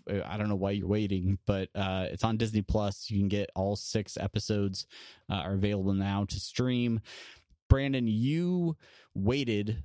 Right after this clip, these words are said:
until the entire series was complete. Well, okay. Correction. You waited until the entire season was complete because they, as, as was indicated on,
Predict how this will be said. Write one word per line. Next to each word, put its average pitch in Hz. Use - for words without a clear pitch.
until 104
the 104
entire 104
series 104
was 85
complete. 95
Well, 123
okay. 92
Correction. 110
You 110
waited 113
until 101
the 98
entire 90
season 135
was 87
complete 78
because 92
they, 92
as, 104
as 113
was 117
indicated 113
on, 98